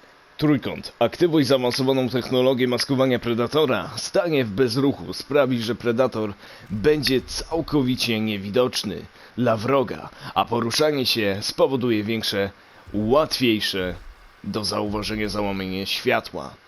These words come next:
Wejście do wody z aktywnym maskowaniem spowoduje tymczasowe problemy w jego działaniu.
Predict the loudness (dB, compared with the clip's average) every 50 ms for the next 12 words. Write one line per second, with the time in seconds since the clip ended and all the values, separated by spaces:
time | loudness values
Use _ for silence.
0 | -20 -20 -20 -20 -12 -2 2 2 2 2 2 2 4 2 4 2 2 -2 -4 -12
1 | -20 -20 _ -10 -6 -4 -2 -2 0 2 0 0 0 -2 -4 -4 -4 -4 -2 -2
2 | -2 -4 -2 -2 -2 0 0 0 0 0 0 -2 -4 -4 -2 0 0 0 0 -2
3 | -4 -8 -6 -4 -2 -2 -2 0 2 2 2 2 2 0 -2 -2 0 0 -2 0
4 | 0 0 0 0 0 0 0 0 2 2 2 0 -2 -2 -2 -4 -2 -4 -4 -2
5 | 0 2 2 2 0 0 -4